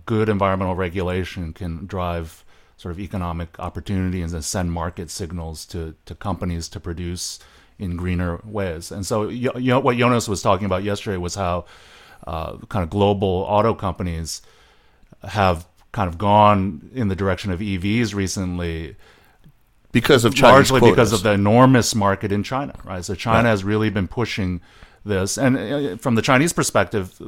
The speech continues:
Speaker 1: part of the calculation is that they're trying to build their own E V players. But you can see how that regulation has driven global, uh, uh, change on this. And,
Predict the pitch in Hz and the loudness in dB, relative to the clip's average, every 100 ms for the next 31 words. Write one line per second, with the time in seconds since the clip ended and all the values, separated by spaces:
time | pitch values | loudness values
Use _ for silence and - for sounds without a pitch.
0 | 95 - 113 101 92 92 - 98 90 98 | -16 -2 0 0 0 -4 -2 -4 -2 -4
1 | 92 92 87 90 87 90 - 90 87 82 | -4 -6 -8 -8 -8 -8 -8 -8 -8 -6
2 | 90 85 80 - - - - 92 98 107 | -6 -6 -10 -16 -20 -20 -10 -4 -2 -2
3 | 107 95 90 87 82 - - 95 82 78 | -4 -6 -8 -8 -8 -12 -10 -8 -6 -8
4 | - - 92 - - - - - 107 110 | -12 -4 -4 -4 -16 -20 -20 -6 -4 -2
5 | 101 - 131 110 110 104 101 98 95 92 | -2 0 0 4 4 6 4 2 -2 -2
6 | 92 87 101 80 82 98 92 87 92 92 | -4 -4 -6 -10 -4 -4 -4 -6 -6 -4
7 | 90 95 87 85 - - 85 87 - - | -4 -4 -4 -6 -12 -14 -14 -14 -18 -18
8 | 101 82 - 123 131 117 - - - 82 | -14 -14 -8 -4 -4 -4 -10 -18 -14 -14
9 | 80 - - - 92 90 76 | -14 -16 -16 -12 -8 -8 -8